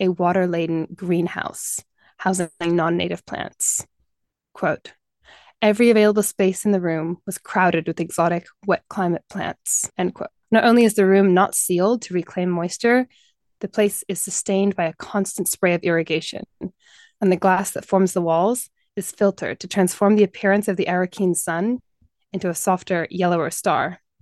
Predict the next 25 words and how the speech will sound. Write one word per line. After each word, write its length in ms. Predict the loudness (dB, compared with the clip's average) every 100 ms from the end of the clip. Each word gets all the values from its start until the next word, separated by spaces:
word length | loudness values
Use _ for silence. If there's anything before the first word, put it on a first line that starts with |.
| _ _ _
Jessica 560 | 0 0 -2 -2 -2 0
estimates 460 | 0 4 4 4 -2
that 100 | -2
this 200 | -2 -2
pleasure 380 | -2 -2 0 -2
room 320 | -2 -2 -6 _ _
used 240 | -2 -2 2
water 220 | 2 4
enough 220 | 2 0
to 100 | -2
support 320 | -6 -4 -4 -4 _ -16
a 120 | -14 -2
thousand 440 | 2 2 4 0
persons 380 | 0 -4 -2 -2
on 100 | -2
Arrakis, 640 | -2 -2 -4 -12 -8 -8 -10 _ _
possibly 360 | -4 -2 0
more. 360 | 0 0 -4 -10 _ _ _ _ _ _ _ _ _ _ _ _
On 140 | 4 4
a 60 |
leaf, 300 | 6 4 2
she 160 | 0 0
makes 240 | 0 -2
a 40 | -6
discovery, 760 | -6 -2 0 0 -6 -10 -12